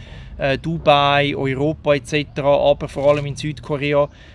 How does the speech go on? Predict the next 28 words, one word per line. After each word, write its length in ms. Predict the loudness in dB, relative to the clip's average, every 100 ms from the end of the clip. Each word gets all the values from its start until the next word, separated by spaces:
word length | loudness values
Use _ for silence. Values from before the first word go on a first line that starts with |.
| 0
hat 180 | 0 0
ja 60 | -6
die 200 | -4 -4
Regierung 480 | -2 -2 -2 -4 -4
schon 180 | -4 -2
seit 220 | -2 2
längerem 500 | 0 2 -2 -2 -4
jetzt 340 | -6 -6 -14
versucht, 600 | -12 -8 -4 -6 -8 -8
diese 220 | -8 -6
kleinen 580 | -4 2 4 4 0 -4
Geister 520 | -4 -4 -6 -10 -6
aufzuspüren 920 | -2 -2 -2 -12 -10 -6 -4 -2 -4 -6
und 320 | -6 -6 -2
auszuweisen. 880 | -2 -2 -4 -2 0 0 -4 -10 -12 -20 -20 -12
Es 140 | -6
gibt 240 | 0 4 4
aber 260 | 4 6
auch, 240 | 4 4 2
äh, 180 | 4 4
vermehrt 480 | 0 -4 -4 -4
legale 500 | -6 -2 2 2 0
Möglichkeiten 760 | -2 -4 -4 -8 0 0 0 -6
für 220 | -8 -8
qualifizierte 840 | -6 -4 -4 -6 -8 -6 -4 -6
Fachkräfte, 880 | -2 -2 -2 -4 -2 -2 -2 0 0 0 -12 -20 -20 -20 -20 -20 -18
sich 380 | -4 0 2 6
da 260 | 8 8